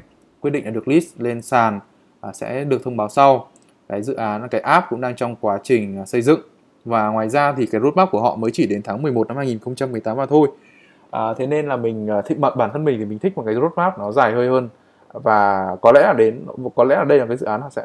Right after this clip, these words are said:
up-, update roadmap theo từng năm, thì không phải là dự án đầu tiên mà thực hiện cái điều này. Kể cả những cái đồng, ờ, coin, những cái nền tảng nổi tiếng như là Verse thì họ cũng làm cái điều này, tức là hàng năm họ mới đưa ra roadmap,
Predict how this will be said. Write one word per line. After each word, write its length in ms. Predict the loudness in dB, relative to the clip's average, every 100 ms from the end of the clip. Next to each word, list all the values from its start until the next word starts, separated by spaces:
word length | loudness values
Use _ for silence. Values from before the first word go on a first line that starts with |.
| 0
up-, 340 | 0 0 -2
update 300 | 0 2 0
roadmap 360 | 0 -2 -2 -4
theo 120 | -4 -4
từng 160 | -2
năm, 160 | -2 -2 -4
thì 300 | -6 -4 -8 -14 _ _ -4
không 180 | 0 2
phải 260 | 0 -4 -8 _ -12
là 400 | -6 -6 -6 -10
dự 100 | -8
án 120 | -2
đầu 120 | -2
tiên 220 | 2 0
mà 60 | 0
thực 160 | -6
hiện 120 | -4 -2
cái 60 |
điều 100 | 0
này. 200 | 2 2 0 _ _ _ _
Kể 120 | 2 4
cả 140 | 2
những 120 | 0
cái 100 | 0
đồng, 480 | 6 6 4 -6 -4
ờ, 180 | -2 -4 6
coin, 320 | 8 8 4
những 100 | 0
cái 100 | -2
nền 200 | -2 -2
tảng 340 | 0 -2 -4
nổi 140 | -6 -2
tiếng 220 | 2 2
như 80 | 2
là 100 | 0
Verse 480 | 8 10 10 8 -6 _ _ -6
thì 180 | -2 0
họ 180 | 0 0
cũng 420 | -4 -2 -6 -8 0
làm 200 | -2 2
cái 60 |
điều 100 | 2
này, 220 | 2 -2
tức 100 | 0
là 140 | 0 0
hàng 220 | -2 -2
năm 160 | 0 0
họ 160 | -2 -4
mới 180 | -2 0
đưa 160 | 4 4
ra 80 | 4
roadmap, 320 | 4 4